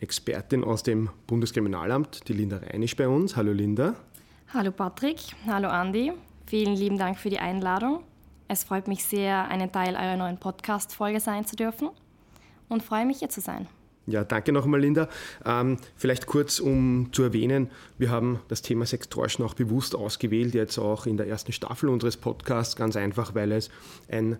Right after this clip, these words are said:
Speaker 1: sehr gegenwärtiges Thema ist, weil, ähm, ich habe natürlich in der Vorrecherche auch ein bisschen die Medien durchforstet und hier hat sich auch schon gezeigt, dass... Ähm, nicht nur in Österreich, sondern auch in den Nachbarländern, aber ich habe auch, äh, Berichte aus Australien, aus Indien, aus Amerika gefunden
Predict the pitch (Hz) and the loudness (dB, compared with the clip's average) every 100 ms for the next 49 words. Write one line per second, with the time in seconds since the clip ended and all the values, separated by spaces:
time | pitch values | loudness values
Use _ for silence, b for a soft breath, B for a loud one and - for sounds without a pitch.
0 | - - 117 113 120 104 95 - 110 - | -2 -2 2 2 2 2 0 -4 -6 -4
1 | 117 110 123 120 117 107 107 104 B B | 0 2 4 2 2 0 0 -2 B B
2 | B B - 104 101 104 - - - 76 | B B -4 0 2 0 0 -2 -2 -2
3 | 117 123 117 117 113 117 113 - 113 107 | -2 -2 0 2 2 0 0 0 0 0
4 | 113 104 110 120 107 104 110 107 110 113 | -2 0 -2 0 -2 -2 -2 0 2 2
5 | 113 113 - 117 120 127 113 110 120 110 | 2 0 -2 -4 -2 0 0 0 0 -2
6 | 113 - 107 - 120 110 - 120 113 110 | -2 -4 -4 -2 0 0 -2 -2 -2 -2
7 | - 113 107 - 107 107 107 B B B | -2 -2 -2 -2 -2 0 -2 B B B
8 | B 120 117 139 123 117 127 123 117 - | B -2 2 2 4 4 4 0 0 0
9 | 117 113 113 110 113 113 107 107 117 - | 2 2 2 0 0 -2 -2 -2 -2 0
10 | 123 113 117 113 110 110 110 123 - 95 | 2 2 2 0 0 -2 -2 -2 -6 -8
11 | - - 123 120 120 113 117 123 120 120 | -6 0 0 0 0 0 -2 0 2 2
12 | 117 110 127 123 117 113 113 113 120 117 | 0 0 2 2 2 0 0 2 2 2
13 | 113 107 120 117 107 113 | 2 0 0 0 0 -2